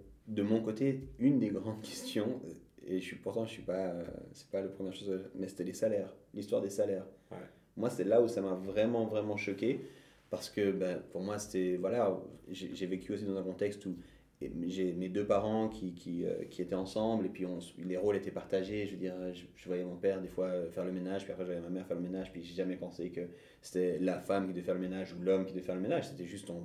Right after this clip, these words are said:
Speaker 1: on se partage les rôles pour que la maison fonctionne. Euh, on a appris à cuisiner avec, euh, mes frères, et puis c'était tout à fait normal pour ma mère qu'on sache cuisiner aussi. Enfin, tout, toutes ces choses-là, c-, au niveau individuel, ça allait bien.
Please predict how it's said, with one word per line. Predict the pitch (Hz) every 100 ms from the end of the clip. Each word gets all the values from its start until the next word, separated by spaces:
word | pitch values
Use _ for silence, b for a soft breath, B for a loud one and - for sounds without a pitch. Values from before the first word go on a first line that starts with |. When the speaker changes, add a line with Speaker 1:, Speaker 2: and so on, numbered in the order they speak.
| -
Speaker 1:
on |
se | 92
partage | 92 - 95 92
les | 90
rôles | 98 98
pour | 98
que | -
la |
maison | 90 92 95
fonctionne. | 92 90 92 101 107 B B B B -
Euh, | 87 85 85 85 85 -
on | 92
a |
appris | 87 92
à | 90
cuisiner | - 92 95 95 98
avec, | 92 85 90
euh, | 87
mes | 90 95
frères, | - 98 101 101
et | 87
puis | -
c'était | -
tout | - 95
à |
fait | 95
normal | 92 92 95 95 -
pour | 92
ma | 90
mère | 95 92
qu'on | - 92 - - - -
sache | 92 -
cuisiner | 95 95 95
aussi. | 92 - 110
Enfin, | 101
tout, | - -
toutes | - 131
ces |
choses-là, | 127 127 143
c-, | - - -
au | 104
niveau | 107 110
individuel, | 113 113 123 139
ça | 98
allait | 95 92
bien. | 95 107